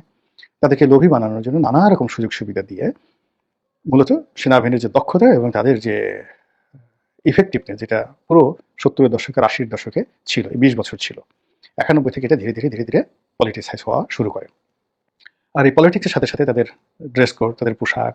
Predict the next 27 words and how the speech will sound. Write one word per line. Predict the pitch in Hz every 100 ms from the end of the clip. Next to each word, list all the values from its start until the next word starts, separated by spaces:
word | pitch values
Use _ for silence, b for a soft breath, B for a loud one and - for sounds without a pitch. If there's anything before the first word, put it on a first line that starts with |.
| -
তাদের | 113
বেল্ট, | 110 113 117 120
তাদের | - 113
শরীরের | - 120 117
মেদ | 120
জমা, | 117 127
এই | 180
জিনিসগুলো | 113 110 180 311 b b -
জমতে | 117 104 -
থাকে। | - - _ _ _ b b
এটা | 180 202
আমি | 180 175
সবসময়ই, | 240 160 160 131 156 -
আমার | 117
কাছে | - -
মনে | 117
হয়েছে | 113 110
যে | 104
না, | 104 - _ _ -
মিলিটারিকে | 131 117 117 113
আসলে | - 165
মিলিটারির | 120 113 113
মতোই | 107 226 294 _ _ -
রাখা | 113 - 104
উচিত। | - 107 - _ _ _ -
তো |
anyway, | 196 214 156